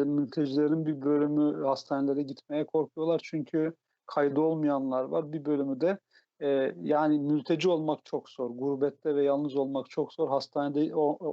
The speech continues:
on dört gün ya da yirmi gün karantinada kalmaktan korkanlar var. Ailesi olanlar varsa zaten, e, onlar nasıl geçinecek diye korkanlar var. Dolayısıyla hastanelere gitme eğilimi çok az.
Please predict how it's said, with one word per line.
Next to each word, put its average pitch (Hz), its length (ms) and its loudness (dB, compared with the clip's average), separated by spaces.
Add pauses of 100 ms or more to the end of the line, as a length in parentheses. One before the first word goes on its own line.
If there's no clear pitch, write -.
(100)
on 143 200 0
dört 135 140 0 (140)
gün 131 100 -10
ya 131 140 -2
da 135 60 2
yirmi 139 300 0
gün 135 140 -2
karantinada 139 680 -2
kalmaktan 135 600 -2
korkanlar 135 580 0
var. 156 240 2 (600)
Ailesi 151 460 2
olanlar 139 420 2
varsa 139 360 -2
zaten, 131 520 -4 (240)
e, 139 40 -14
onlar 147 400 0
nasıl 139 240 -4
geçinecek 131 580 -6
diye 135 100 -4
korkanlar 131 580 -2
var. 160 200 0
Dolayısıyla 151 600 0 (380)
hastanelere 151 600 0
gitme 151 420 -8
eğilimi 156 640 0
çok 170 240 0
az. 175 320 0